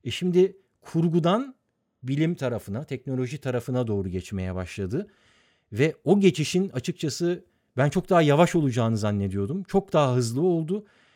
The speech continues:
Bu ister istemez birazcık konuyu yakından takip edenleri sarstı. Machine learning'i icat eden hoca da başta olmak üzere herkes böyle imzalar filan topladı. Pause A I hareketi başlatmaya çalıştılar. Çünkü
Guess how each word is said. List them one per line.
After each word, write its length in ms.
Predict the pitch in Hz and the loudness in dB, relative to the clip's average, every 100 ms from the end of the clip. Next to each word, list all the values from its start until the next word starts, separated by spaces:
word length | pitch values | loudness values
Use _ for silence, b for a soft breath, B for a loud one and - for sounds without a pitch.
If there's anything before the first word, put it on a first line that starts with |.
| b | b
Bu 140 | 131 165 | -4 -2
ister 280 | - - 196 | 0 2 2
istemez 480 | - 185 185 180 | 2 -2 -2 -2
birazcık 520 | 190 220 170 165 202 - _ _ _ | -2 0 0 -2 -8 -16 _ _ _
konuyu 420 | - 160 165 180 | -4 0 2 4
yakından 420 | 180 160 170 170 | 2 2 -2 -2
takip 360 | 170 160 151 170 | -2 -2 -2 -4
edenleri 640 | 156 151 156 151 170 190 - | -2 -2 -2 -4 -2 -4 -4
sarstı. 680 | - 117 131 - - 170 - _ _ - | -6 -2 -2 -2 -4 -4 -6 _ _ -6
Machine 320 | 117 165 143 | -2 2 4
learning'i 500 | 139 135 131 131 120 | 4 4 2 0 -2
icat 260 | 117 131 | -2 -2
eden 200 | 123 120 | -2 -4
hoca 280 | 120 117 139 | -4 0 2
da 240 | 127 107 - | 2 0 -2
başta 280 | 113 104 - | -6 -6 -4
olmak 280 | 127 113 110 | -2 -2 -4
üzere 300 | 107 110 113 | -6 -4 -4
herkes 440 | 113 147 - 123 | -4 -6 -4 -4
böyle 280 | 117 120 131 | -2 -2 -2
imzalar 520 | 120 117 113 120 127 | 0 -2 0 0 -2
filan 260 | 120 120 127 | -2 -4 -4
topladı. 440 | - 120 113 117 120 | -6 -8 -4 -4 -4
Pause 540 | 127 127 120 - 117 | -2 0 0 -2 -2
A 80 | 127 | -2
I 20 | |
hareketi 440 | 117 117 120 117 | -2 -4 -6 -8
başlatmaya 500 | 113 110 120 120 123 | -10 -8 -12 -10 -12
çalıştılar. 560 | 117 123 120 - 127 127 b b b b b b b - | -10 -12 -12 -8 -6 -6 b b b b b b b -12
Çünkü 640 | - 180 180 170 196 196 | 0 2 2 0 0 -2